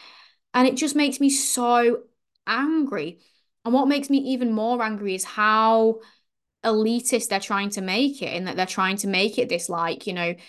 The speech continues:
middle class dieting method, you know, and it's, it's just so wrong on so many levels, so many levels. And I, I, I, do you know what? I don't even know where I was going with this today, guys. I just saw it on my Facebook and just thought, "I need to rant about it. I need to tell the people,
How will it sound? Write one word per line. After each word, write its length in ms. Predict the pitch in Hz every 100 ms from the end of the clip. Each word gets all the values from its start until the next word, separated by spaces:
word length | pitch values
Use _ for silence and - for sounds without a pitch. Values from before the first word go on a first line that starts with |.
| _ -
middle 300 | 196 190 185
class 480 | - - - - - 185
dieting 540 | 180 190 240 240 160
method, 460 | 135 - 135 147 190
you 80 |
know, 80 | 165
and 320 | 185 254 233
it's, 120 | 165 -
it's 220 | 208 -
just 280 | - 370 -
so 260 | 214 196
wrong 260 | 185 233 190
on 120 | 156
so 200 | - 208
many 200 | 196 175
levels, 480 | 185 180 - - -
so 260 | - - 220
many 200 | 196 170
levels. 420 | 160 95 - - - - - - _ _ _ _ -
And 140 | 320
I, 60 | 339
I, 320 | - - 311 - - - -
I, 80 | -
do 40 | -
you 160 | - 370
know 60 |
what? 100 | 359
I 40 | 311
don't 160 | 349
even 100 | 294
know 80 | 247
where 120 | 185
I 40 | 170
was 100 | 170
going 160 | 165
with 80 | 151
this 140 | 160
today, 240 | - 160 156
guys. 280 | 165 170 -
I 60 |
just 420 | 208 294 - - -
saw 320 | - 269 277
it 60 | 269
on 60 |
my 80 | 269
Facebook 480 | 277 127 202 170 -
and 80 | 175
just 140 | 175
thought, 160 | 185 170
"I 80 | 208
need 180 | 240
to 120 | 247 190
rant 220 | 160 -
about 280 | 156 160 -
it. 60 |
I 140 | 170 208
need 180 | 262
to 80 | 269
tell 300 | - 214 202
the 60 | 208
people, 580 | - 175 - 160 170